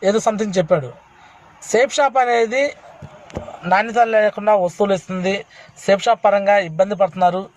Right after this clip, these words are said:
సేఫ్ షాప్ పరంగా so భారీ మోసం అని చెప్పి చెప్తున్నావు కదా, so ఒక్కళ్ళైనా నీకు కంప్లైంట్ చేసిన వాళ్ళు ఉన్నారా? ఎవరు ఉన్నారు?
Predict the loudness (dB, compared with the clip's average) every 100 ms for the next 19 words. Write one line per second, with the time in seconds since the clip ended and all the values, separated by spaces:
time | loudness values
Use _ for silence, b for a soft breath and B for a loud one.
0 | -4 -4 0 0 2 0 2 2 2 b
1 | b b -2 2 4 2 -2 -10 -2 0
2 | 0 0 0 2 0 -2 -6 -8 -10 0
3 | 0 2 2 0 -2 B B B B -4
4 | 0 2 2 0 0 -2 0 0 -2 0
5 | 0 0 -2 -4 0 0 2 0 0 -4
6 | -10 _ _ _ _ _ _ _ _ -20
7 | -2 0 2 0 0 -2 -4